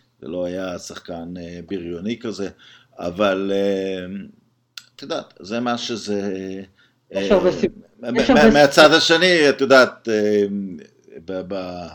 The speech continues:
Speaker 1: בכל הסדרה הזאת שעסקנו עליה לפני כמה חודשים, הריקוד האחרון, כאילו, מייקל ג'ורדן תפקד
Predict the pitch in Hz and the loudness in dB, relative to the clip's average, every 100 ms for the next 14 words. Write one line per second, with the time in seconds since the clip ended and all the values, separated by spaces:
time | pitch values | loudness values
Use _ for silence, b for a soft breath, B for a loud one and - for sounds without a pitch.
0 | 78 78 73 78 _ 98 101 - 85 101 | -20 -20 -20 -20 _ -6 -6 -8 -8 -4
1 | 120 104 104 90 - 95 - 92 90 87 | -2 -4 -6 -10 -8 -12 -10 -10 -10 -10
2 | 82 - 85 90 90 92 87 - 120 87 | -12 -16 -12 -12 -12 -12 -12 -8 -8 -8
3 | 87 87 90 87 - 98 113 - b b | -12 -12 -10 -10 -10 -8 -8 -10 b b
4 | b b _ _ - - 117 107 104 - | b b _ _ -20 -10 -6 -4 -4 -8
5 | b b 110 117 127 131 120 139 143 123 | b b -4 -2 0 2 4 2 2 -4
6 | 127 - 135 135 | -8 -6 -2 -2